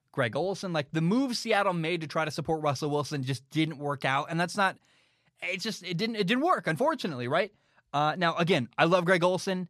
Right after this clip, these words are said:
He's amazing. I cannot wait to hear the guy in the broadcast booth next year. But, uh, now, the one thing that did pan out very, very well for Seattle on offense was D K Metcalf. D K Metcalf, Seattle's second-year receiver.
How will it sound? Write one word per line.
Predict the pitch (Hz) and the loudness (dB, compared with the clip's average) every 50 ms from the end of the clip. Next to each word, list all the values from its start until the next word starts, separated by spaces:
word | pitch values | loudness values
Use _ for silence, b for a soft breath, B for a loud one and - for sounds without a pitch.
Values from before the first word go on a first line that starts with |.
| _ _ | _ _
He's | - 170 143 | -2 0 0
amazing. | 143 135 156 175 185 190 160 190 180 175 - | 2 2 2 2 2 2 0 -2 -4 -2 0
I | 151 147 156 156 156 151 139 b b b b b b b b b | 2 2 2 2 0 -2 -4 b b b b b b b b b
cannot | - 190 165 160 147 139 139 - - | -4 -2 0 2 2 2 0 -2 -6
wait | 156 139 131 147 165 233 302 330 320 - | -10 -8 -6 -4 -2 -2 -2 -2 -2 -2
to | - 208 | -2 0
hear | 185 190 185 | 0 2 2
the | 165 165 | 2 0
guy | 151 147 147 | 0 0 0
in | 147 | 0
the | 139 135 | 0 0
broadcast | 131 147 143 151 156 - 175 160 165 - - | 0 2 2 2 2 0 0 0 0 -2 -2
booth | 160 160 160 165 160 - | -2 0 0 0 -2 -4
next | 127 135 147 156 - - 165 | -4 -2 -2 -4 -4 -2 -2
year. | 160 160 170 180 - _ _ _ _ _ _ _ _ _ _ _ _ _ _ _ _ _ _ _ _ | 0 0 0 -2 -6 _ _ _ _ _ _ _ _ _ _ _ _ _ _ _ _ _ _ _ _
But, | 139 123 143 143 139 - - | -4 -2 -2 -2 -2 -4 -4
uh, | 147 147 147 143 143 143 143 160 | -2 0 0 0 0 -2 -2 -2
now, | 170 156 147 131 b b b b b b | -2 0 -2 -2 b b b b b b
the | 175 | -2
one | 175 202 311 349 359 | 0 2 2 2 2
thing | 349 330 302 | 0 0 0
that | 269 208 151 | 0 2 2
did | 185 202 175 170 | 2 2 2 2
pan | 175 180 175 | -2 -2 0
out | 175 165 156 120 127 | 0 0 -2 -2 -6
very, | 143 123 120 127 143 156 170 190 190 185 170 | -10 -8 -2 0 2 4 4 4 2 2 0
very | 139 151 156 151 147 143 | 0 0 0 0 0 0
well | 131 131 127 127 | 0 -2 -2 -2
for | - 143 123 | -4 -6 -8
Seattle | - 139 123 120 117 110 107 | -6 -6 -6 -4 -6 -6 -6
on | 113 113 | -6 -6
offense | 113 120 - - 113 113 - - | -6 -8 -8 -6 -6 -8 -8 -8
was | 123 117 113 113 113 113 - b b b b b b | -6 -6 -4 -4 -6 -8 -12 b b b b b b
D | 143 143 | -2 -2
K | 131 - 147 131 | 0 0 0 0
Metcalf. | 120 120 113 - - - - - - _ _ _ _ _ _ _ _ _ _ _ _ _ _ _ _ _ _ _ _ _ _ - | 0 -2 -6 -8 -10 -12 -14 -14 -14 _ _ _ _ _ _ _ _ _ _ _ _ _ _ _ _ _ _ _ _ _ _ -6
D | 170 190 | -4 -4
K | 180 - 196 | -2 -2 -2
Metcalf, | 180 170 165 - 175 160 135 | -2 -2 -2 -2 -4 -4 -2
Seattle's | - 196 202 208 202 180 - | 0 2 2 2 2 0 -2
second-year | - - 220 214 - 233 202 190 190 180 | -2 0 0 0 0 -2 -8 -8 -6 -4
receiver. | 175 170 - - 180 175 160 170 165 147 - | -4 -4 -2 -2 -2 0 0 0 -2 -2 -4